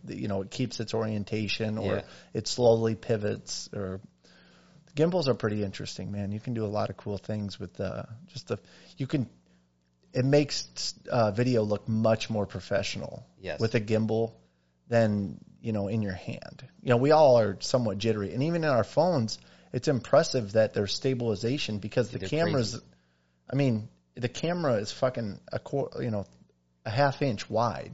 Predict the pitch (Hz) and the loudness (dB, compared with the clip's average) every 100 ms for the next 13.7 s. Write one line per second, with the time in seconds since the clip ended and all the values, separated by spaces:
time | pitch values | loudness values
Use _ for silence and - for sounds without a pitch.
0 | - 87 78 - _ _ _ _ 113 110 | -12 -12 -12 -16 _ _ _ _ -4 2
1 | 127 131 135 135 123 107 - - 131 123 | 4 4 4 4 4 0 -8 -2 0 2
2 | 123 110 101 113 117 - 120 120 104 101 | 0 2 2 2 0 -2 0 0 -2 -4
3 | 101 98 117 107 101 - 127 123 127 113 | -6 -2 0 0 -2 -4 0 0 2 2
4 | 110 120 117 110 104 - 113 104 101 107 | 4 2 0 -4 -4 -4 -4 -2 -4 -4
5 | 120 117 107 92 107 104 104 110 - 120 | -4 -2 -2 0 0 0 0 -4 -2 -2
6 | 101 101 104 110 113 - - - 110 117 | -2 -2 -2 -2 -4 -10 -18 -8 -4 0
7 | 113 113 - - - - - 123 110 101 | 4 4 2 -10 -20 -20 -4 4 4 6
8 | 107 107 - 113 110 - 107 104 101 104 | 4 4 0 -4 -4 -4 -4 -2 -2 -4
9 | - 104 101 95 101 90 - - 110 107 | -6 -4 -4 -2 -2 -4 -2 2 2 2
10 | 104 117 107 113 107 104 - 117 107 - | 0 -2 0 -2 -2 -4 -2 -4 -4 -4
11 | 131 113 107 110 110 - 95 98 95 - | 0 2 2 2 2 -2 -2 -2 -2 -4
12 | - 107 104 - 101 - - 110 104 101 | -4 -4 -4 -6 -8 -4 -4 -2 -2 -4
13 | - - - - - - 127 | -8 -10 -10 -10 -10 -8 -10